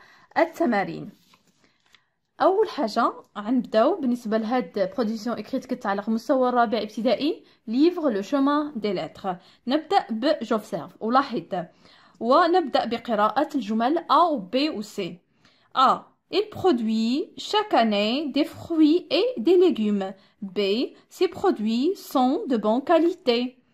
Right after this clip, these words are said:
C, le Maroc est un pays agricole. Je répète, A, Il produit chaque année des fruits et des légumes.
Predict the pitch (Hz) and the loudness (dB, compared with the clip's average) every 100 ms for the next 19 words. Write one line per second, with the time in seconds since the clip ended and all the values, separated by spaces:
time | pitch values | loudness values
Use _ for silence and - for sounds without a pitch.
0 | _ _ _ - - 247 311 453 294 339 | _ _ _ -12 0 0 2 2 6 6
1 | 349 247 269 - 226 - 202 180 240 214 | 6 6 4 2 -6 -2 -4 -2 -2 -2
2 | 254 277 370 330 349 370 247 208 208 208 | -2 0 0 0 -2 2 4 4 2 -8
3 | _ _ _ 262 277 240 208 226 - 453 | _ _ _ 0 2 0 0 -2 -2 -6
4 | - _ _ 262 214 190 - _ _ 285 | -6 _ _ 4 4 2 -10 _ _ 0
5 | 349 - 359 214 214 220 233 302 - - | 0 2 0 2 0 0 -2 -4 -8 -2
6 | 403 403 247 220 208 220 302 226 285 - | -2 2 2 2 0 0 -4 0 0 0
7 | 285 254 330 - 262 311 311 277 226 220 | 0 0 0 0 2 4 4 2 0 -2